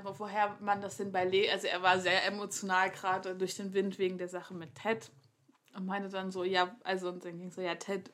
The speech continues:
da weiß man, dass er lebt, weil er noch an die Geräte das noch sagen, aber woher weiß man es denn, denn bei lebendigen Menschen, weil sie sind nicht an Geräte angeschlossen. Und dann meint halt Lindsay, dass man das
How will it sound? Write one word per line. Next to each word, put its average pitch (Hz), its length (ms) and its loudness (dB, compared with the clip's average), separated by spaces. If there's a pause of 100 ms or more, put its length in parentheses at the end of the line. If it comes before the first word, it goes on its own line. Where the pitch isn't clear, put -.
(120)
da 190 100 2
weiß 185 240 4
man, 202 140 0
dass 196 160 0
er 196 100 2
lebt, 190 240 -4
weil 185 100 -4
er 185 80 -4
noch 185 180 -8
an 185 100 -6
die 180 100 -2
Geräte 190 400 -6
das 220 200 -4
noch 220 120 0
sagen, 202 400 2
aber 190 180 -4
woher 180 180 -2
weiß 180 220 -2
man 185 140 -4
es 185 140 -10
denn, 185 180 -8
denn 180 160 -8
bei 175 300 -6 (920)
lebendigen 202 640 4
Menschen, 220 600 2
weil 202 140 2
sie 190 80 -6
sind 190 120 -4
nicht 190 220 -6
an 196 80 -6
Geräte 185 380 -6
angeschlossen. 196 760 -8 (1160)
Und 190 80 -8
dann 190 120 -8
meint 185 280 -8
halt 180 300 -4 (600)
Lindsay, 202 380 2
dass 196 160 -2
man 190 120 -2
das 180 280 -4